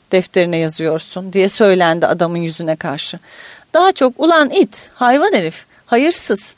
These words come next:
tembel, miskindi" babasından duymaya alışık olduğu sözler.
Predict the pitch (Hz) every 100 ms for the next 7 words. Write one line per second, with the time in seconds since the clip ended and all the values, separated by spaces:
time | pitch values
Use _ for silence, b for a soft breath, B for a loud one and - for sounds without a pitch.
0 | _ - 226 240 254 269 202 - - 240
1 | - - 311 269 196 165 156 165 - 175
2 | 170 175 185 180 175 175 185 180 - -
3 | 180 170 170 165 180 160 160 170